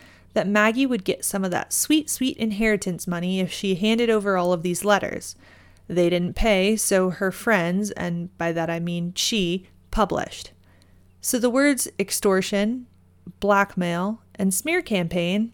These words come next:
all come to mind. Definitely a grift in my mind. The question is, how much deceit is in the grift? To me, if she had the letters already, why wait until eighteen sixty-five to publish?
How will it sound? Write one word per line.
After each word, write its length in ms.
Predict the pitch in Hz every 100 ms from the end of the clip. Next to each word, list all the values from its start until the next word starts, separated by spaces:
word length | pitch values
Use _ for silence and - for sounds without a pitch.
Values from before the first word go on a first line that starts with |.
| -
all 180 | 202 214
come 300 | - 170 180
to 120 | -
mind. 540 | 190 190 160 139 175 - - - -
Definitely 540 | 262 254 254 240 220
a 80 | 196
grift 400 | 165 175 165 -
in 120 | 180
my 160 | 165 160
mind. 460 | - - - 190 - - - -
The 80 | -
question 560 | 220 - 285 285 214 190
is, 280 | 185 185 - - - -
how 220 | - 226
much 240 | 254 254
deceit 520 | - 226 - 175 170 -
is 140 | 220
in 260 | 208 277 285
the 100 | 196
grift? 380 | 165 113 - - - - - - - - - - - -
To 120 | - 262
me, 500 | 226 196 214 269 254
if 180 | - 220
she 180 | - 226
had 300 | 214 226 247
the 80 |
letters 320 | 240 208 190 190
already, 720 | 180 190 269 208 196 226 226 _
why 500 | - 190 190 196 214
wait 320 | 240 214 202 -
until 280 | 185 202 -
eighteen 460 | 180 - - 202
sixty-five 720 | 196 175 - 185 - 170 160 -
to 120 | 190
publish? 640 | - 233 - - - -